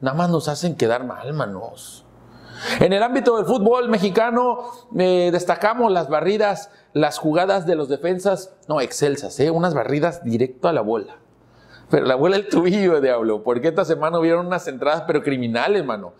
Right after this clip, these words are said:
Más grandes que las entradas de Tona Dickinson. <laughs> Al Chucky Lozano le hicieron un hueco así.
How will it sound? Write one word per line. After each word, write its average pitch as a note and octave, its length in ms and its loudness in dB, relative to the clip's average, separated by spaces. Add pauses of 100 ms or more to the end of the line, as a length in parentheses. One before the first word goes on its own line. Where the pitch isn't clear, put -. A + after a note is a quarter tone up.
(320)
Más C#3+ 360 0
grandes F3 340 2
que E3+ 100 -2
las C#3 140 0
entradas D3+ 460 0
de A2 440 -2 (200)
Tona C#3+ 200 -2
Dickinson. D3 600 -2 (600)
<laughs> - 600 -4
Al C3+ 180 2
Chucky F#3+ 200 2
Lozano F3+ 260 2
le F3 80 -2
hicieron D#3+ 240 0
un C#3 80 0
hueco D3+ 180 0
así. - 320 -8